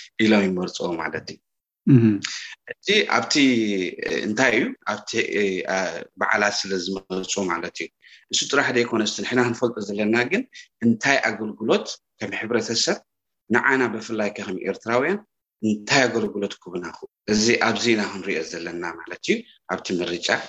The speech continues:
Speaker 1: እዚ ኢና ከነተኩሮ ዘለና
Speaker 2: ነይሩ።
Speaker 1: ማለት እዩ።
Speaker 2: እ፣ ምናልባት፣ እ፣ ናይ መወዳእታ ሕቶይ ኣብዚ ምርጫ፣ እ፣ ማለት፣ እ፣ እንታይ ዓይነት ኣገልግሎት ኢኻ ክትህብ፣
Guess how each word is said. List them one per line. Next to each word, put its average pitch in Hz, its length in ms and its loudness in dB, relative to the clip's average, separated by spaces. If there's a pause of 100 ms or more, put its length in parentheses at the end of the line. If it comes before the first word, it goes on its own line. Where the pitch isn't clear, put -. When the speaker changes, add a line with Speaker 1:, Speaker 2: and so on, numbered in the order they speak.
(560)
Speaker 1:
እዚ 110 160 4
ኢና 113 180 6
ከነተኩሮ 90 580 -6
ዘለና 82 280 -2
Speaker 2:
ነይሩ። 127 180 8
Speaker 1:
ማለት - 260 -8
እዩ። - 140 -12
Speaker 2:
እ፣ 135 180 6
ምናልባት፣ 151 460 12
እ፣ 127 120 12 (180)
ናይ 123 140 10
መወዳእታ 123 460 6
ሕቶይ 131 380 6
ኣብዚ 131 320 4
ምርጫ፣ 143 300 6 (540)
እ፣ 135 100 -2 (340)
ማለት፣ 123 360 0
እ፣ 131 140 2 (400)
እንታይ 127 360 0
ዓይነት 123 320 2 (180)
ኣገልግሎት 120 520 -2
ኢኻ - 200 -2
ክትህብ፣ 131 420 0